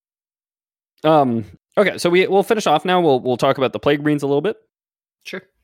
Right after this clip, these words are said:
Speaker 1: So for a Plague Marine or any Chaos Space Marine devoted to Nurgle service, the timeless nature of existence within the Warp is an incomparable gift. Unlike lesser mortals, they have the opportunity to fully explore and compre-, comprehend profound lessons and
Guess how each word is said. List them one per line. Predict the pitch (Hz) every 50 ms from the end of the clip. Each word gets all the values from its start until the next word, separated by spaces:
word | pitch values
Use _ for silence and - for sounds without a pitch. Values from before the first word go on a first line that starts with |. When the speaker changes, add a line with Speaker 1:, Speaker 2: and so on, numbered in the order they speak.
| _ _ _ _ _ -
Speaker 1:
So | - - 139 131 127 123
for | - 139 131
a | 120
Plague | - - 165 175 170
Marine | 175 175 175 170 165
or | 151 135 - - -
any | 151 170 190 202 208
Chaos | - - - - 143 135 127 -
Space | - 123 110 -
Marine | - 110 110 113
devoted | 113 113 107 107 107 104 -
to | 107
Nurgle | 107 104 98 - 90 -
service, | - - 123 127 135 190 233 - - _ _ _ _ _ _ _ _ -
the | - 123
timeless | - - - 147 160 165 160 -
nature | 170 156 147 - 156
of | 135
existence | 131 120 135 127 - 139 120 -
within | 131 123 120 120
the | 117
Warp | 113 113 113 113 - - _ _ -
is | 127 110 113
an | 117 110 - -
incomparable | 139 143 139 - 139 113 - - - 123 117 110 104 107 104 101
gift. | - - - - _ _ _ _ _ _ _ _ _ _ _ _ _ _ _ - -
Unlike | 165 196 208 196 190
lesser | 196 170 - - 165
mortals, | 151 139 135 139 151 156 147 -
they | 139 127
have | 135 135 127
the | 139 123
opportunity | 117 123 - - - 120 117 -
to | - 113
fully | - - - 143 151 147 139
explore | 117 - - - - - 113 110 113 117 120
and | - - 107
compre-, | - - 117 110 - - 113 _ _ _ _ _ -
comprehend | - 143 151 156 143 123 127 127 120 -
profound | - 113 - - 127 123 123 127 120 104
lessons | 107 104 101 107 - - 107 101 101
and | -